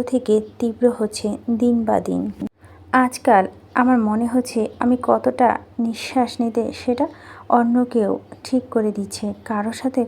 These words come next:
কতটা মেশা উচিত, কতটা কথা বলবো, সব কিছুই তার হাতে। আমার এই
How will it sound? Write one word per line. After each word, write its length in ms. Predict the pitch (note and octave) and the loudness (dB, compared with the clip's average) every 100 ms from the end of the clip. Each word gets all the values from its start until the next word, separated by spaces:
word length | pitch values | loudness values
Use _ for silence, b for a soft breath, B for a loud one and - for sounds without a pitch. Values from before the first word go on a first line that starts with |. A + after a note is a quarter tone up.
| - | 0
কতটা 360 | A3+ A#3+ B3 A#3+ G#3 | 0 0 -2 -2 -2
মেশা 380 | G3+ G#3 - B3+ | -2 -4 -2 -2
উচিত, 300 | B3 A#3+ D4 D#4 B B B - | 0 -2 -6 -6 B B B 0
কতটা 380 | B3+ B3 B3 B3 B3 | 2 2 2 0 2
কথা 300 | A#3+ A#3 B3+ | 2 4 0
বলবো, 380 | G#3+ G3+ G3 G3+ G#3 | 4 2 2 -2 -2
সব 300 | - B3+ B3 B3 | -2 2 2 0
কিছুই 360 | C4+ C4 A#3+ G#3+ | -4 -2 -2 -2
তার 180 | A#3+ A3 | 0 -2
হাতে। 360 | G#3 G3+ G3 G#3 - - | -2 -6 -4 -6 -6 -6
আমার 280 | G#3+ G#3+ A3 | -4 0 0
এই 140 | A#3 | 0